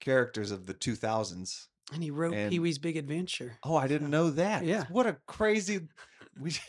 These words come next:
Speaker 1: <laughs> should just do a story on the life and times of Phil Hartman. Uh,
Speaker 2: That's a wild story, actually. I mean,
Speaker 1: Okay,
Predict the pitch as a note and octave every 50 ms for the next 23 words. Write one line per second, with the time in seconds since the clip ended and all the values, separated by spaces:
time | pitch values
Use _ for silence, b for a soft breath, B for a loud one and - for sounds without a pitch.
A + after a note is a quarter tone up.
0 | - _ - - - - _ - - G#3 F3 E3+ F3+ D#3+ C#3+ C#3+ C#3 B2+ A#2+ -
1 | - B2+ A#2+ A#2+ A#2+ A#2 A#2 A2 G#2+ G2+ F#2+ G2+ G#2+ A2 A2+ A2 - A2 G2+ -
2 | G#2+ G2+ G#2 G2+ F#2+ F#2+ - - G#2 G2 G2+ A2 A#2 B2+ A2+ - G2+ F#2+ F#2+ -
3 | _ b b b b b b b b - - A2 A#2 A2+ A2+ A2 G#2 C3 F3 G3+
4 | B3 A#3+ - F#3+ D#3 C#3 C3+ C#3+ C#3+ C#3+ C#3 C#3 B2+ B2 - - E3 D#3 D3+ C#3
5 | C3 C#3 D3+ D3+ D3+ C#3 C3+ - - F3 E3 D#3 F3 E3+ C#3 - _ _ _ -
6 | A#3 D#3+ D3 D3 C#3+ C#3 C3+ C3 A2 C3+ - - B2+ A2+ A2+ A2